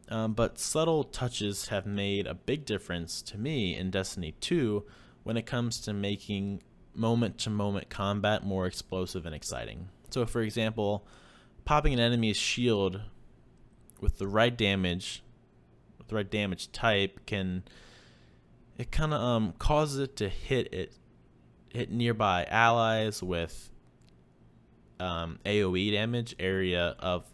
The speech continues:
effect damage, and, and if you happen to score a headshot on, like, a fallen, shoots you to, like, a light show,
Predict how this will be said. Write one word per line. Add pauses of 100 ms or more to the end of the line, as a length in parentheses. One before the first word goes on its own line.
effect
damage, (360)
and, (840)
and
if
you
happen
to
score
a
headshot
on,
like,
a
fallen, (880)
shoots
you
to,
like,
a
light
show,